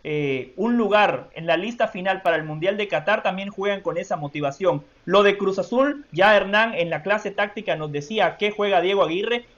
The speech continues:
y en la primera jornada a mí particularmente me sorprendió porque en poco tiempo de trabajo ya Diego Aguirre plasmaba en la cancha lo que Hernán Pereira nos explicaba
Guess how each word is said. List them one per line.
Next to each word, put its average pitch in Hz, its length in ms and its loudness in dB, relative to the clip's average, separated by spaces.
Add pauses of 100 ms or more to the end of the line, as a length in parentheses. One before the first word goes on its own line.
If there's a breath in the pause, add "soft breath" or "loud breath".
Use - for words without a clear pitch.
y 170 120 -2
en 180 100 0
la 175 140 2
primera 190 320 0
jornada 233 460 2
a 170 120 -2
mí 240 260 -4 (160)
particularmente 240 960 2
me 214 120 -2
sorprendió 185 680 2
porque 196 280 -2
en 170 120 -6
poco 285 380 4
tiempo 262 360 0
de 180 120 0
trabajo 185 540 0 (360 soft breath)
ya 208 420 2 (280)
Diego 254 340 4
Aguirre 247 320 0
plasmaba 202 500 0
en 240 60 -2
la 190 120 -2
cancha 226 520 -2 (180)
lo 196 300 2
que 208 80 0
Hernán 240 300 -2
Pereira 254 360 4
nos 208 200 -6
explicaba 240 840 0